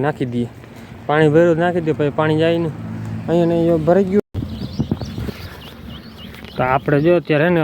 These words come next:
આ પાકડાનો વાડો છે, આ એમાં ખાતર કાઢીએ છીએ. કેમ કે આ જાડા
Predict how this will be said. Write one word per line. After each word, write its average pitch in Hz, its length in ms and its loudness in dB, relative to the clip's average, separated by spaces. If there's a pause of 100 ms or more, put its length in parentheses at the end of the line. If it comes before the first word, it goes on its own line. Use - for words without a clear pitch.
આ 127 60 0 (280)
પાકડાનો 139 400 0
વાડો 156 180 4 (100)
છે, 131 140 0
આ 147 160 -4 (1040)
એમાં 135 200 0 (100)
ખાતર 143 320 0
કાઢીએ 120 360 2
છીએ. 160 120 -4 (1800)
કેમ 131 200 6
કે - 100 -4
આ 120 140 -2
જાડા 139 260 0